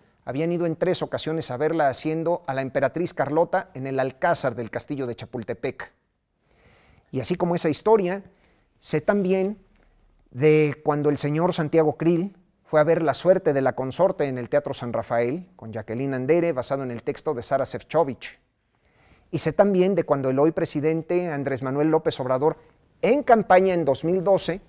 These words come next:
fue al Teatro de los Insurgentes a ver a Demián Bichir haciendo Nadando con tiburones. Y sé también de cuando en dos mil dieciocho el ex candidato a la presidencia del pri,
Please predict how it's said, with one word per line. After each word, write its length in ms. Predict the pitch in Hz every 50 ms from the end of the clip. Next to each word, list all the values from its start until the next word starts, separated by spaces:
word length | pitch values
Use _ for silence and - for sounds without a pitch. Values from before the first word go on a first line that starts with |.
| _ _ _ _ _ _ _ _ _
fue 140 | - 170 175
al 100 | 175 -
Teatro 320 | - 185 180 180 165 165
de 80 | 151 143
los 200 | 139 131 - -
Insurgentes 1040 | 143 131 - 143 139 135 - 175 180 190 185 185 - 160 160 - - - - - _
a 80 | - 117
ver 140 | 135 143
a 60 | 160 156
Demián 320 | 151 143 147 151 160 170
Bichir 520 | 156 151 - - - 165 165 156 156 - _ _ _
haciendo 640 | 120 107 - - 156 156 156 156 151 160 156 151 156 - _ _ _ _
Nadando 440 | - 123 135 135 143 156 165 165 165
con 180 | - 143 135 127
tiburones. 800 | - 139 120 143 147 165 190 180 165 143 - - - - - - _ _ _ _ _ _ _ _ _ _ _ _ _ _ _ _ _ _ _ _ _
Y 100 | - 175
sé 180 | - - 175 165
también 680 | - 190 190 190 180 175 180 180 180 185 196 196 190 -
de 160 | - 143 147
cuando 260 | - 151 147 143 139 143
en 100 | 139 135
dos 200 | 139 135 - 165
mil 180 | 180 190 190
dieciocho 640 | 175 185 165 - - 208 202 170 - - 147 151 151 - _ _ _ _ _ _ _ _ _ _
el 80 | - 139
ex 180 | 143 - -
candidato 440 | - 151 143 143 143 147 156 156 180
a 20 | 170
la 120 | 156 -
presidencia 520 | - 135 135 - 143 143 165 165 - 170
del 160 | 151 143 135 127
pri, 320 | - 160 175 175 170